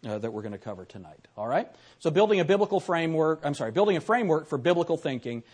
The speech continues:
identifying logical fallacies. What is logic? Logic is the study of correct and incorrect reasoning.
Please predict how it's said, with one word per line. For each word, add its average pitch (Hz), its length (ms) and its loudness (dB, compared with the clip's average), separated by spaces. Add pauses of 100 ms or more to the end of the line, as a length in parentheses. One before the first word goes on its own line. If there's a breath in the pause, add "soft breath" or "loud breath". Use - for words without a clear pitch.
(220 soft breath)
identifying 147 800 4
logical 135 540 2
fallacies. 104 840 -6 (340 soft breath)
What 135 160 2
is 135 140 0
logic? 147 520 4
Logic 147 520 4
is 156 140 0
the 143 100 -2
study 165 340 2
of 160 160 -2
correct 156 640 0
and 139 200 -2
incorrect 160 960 2
reasoning. 120 800 -2